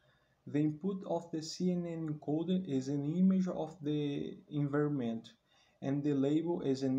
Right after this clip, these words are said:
image with the shortest path. To evaluate the C N N encoder, we split the database in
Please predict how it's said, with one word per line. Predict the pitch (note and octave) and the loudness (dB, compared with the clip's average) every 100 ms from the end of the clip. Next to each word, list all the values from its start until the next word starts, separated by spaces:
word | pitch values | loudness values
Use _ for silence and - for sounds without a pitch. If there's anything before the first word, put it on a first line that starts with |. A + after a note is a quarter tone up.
| D3+ | 0
image | E3 E3+ D3+ | -2 -4 -4
with | D3 D3 | -4 -4
the | C#3 C3+ | -4 -4
shortest | - C#3+ C#3+ D#3 D#3 - | 0 -2 -2 -8 -6 -2
path. | A2+ A#2 - _ _ - - _ _ _ - - _ _ _ _ _ _ - _ _ _ _ _ - | -2 -2 -10 _ _ -12 -12 _ _ _ -20 -20 _ _ _ _ _ _ -20 _ _ _ _ _ -4
To | D3+ D3 | -2 0
evaluate | D3 D3+ D3+ D3 D#3 F3+ - D#3 | 0 0 0 0 0 -2 -6 -8
the | D3+ C#3+ C#3 C3+ | -6 -6 -6 -8
C | - D#3+ E3 | -8 -6 -6
N | D#3+ | -4
N | D3+ D3 C3+ | -2 -2 -4
encoder, | B2+ - C#3 D3+ C3+ B2 B2 - _ _ C3 | -6 -2 -2 0 -2 -4 -10 -20 _ _ -4
we | D3 | -2
split | D3+ - - D#3+ D#3+ | -2 -6 0 0 0
the | D3 C#3 C#3 | -2 2 2
database | C3+ C#3+ D3+ B2+ A#2 B2 C3+ D3 D3 | 2 0 -2 -2 0 0 -2 -6 -4
in | C3 C3 B2+ | -2 -2 -4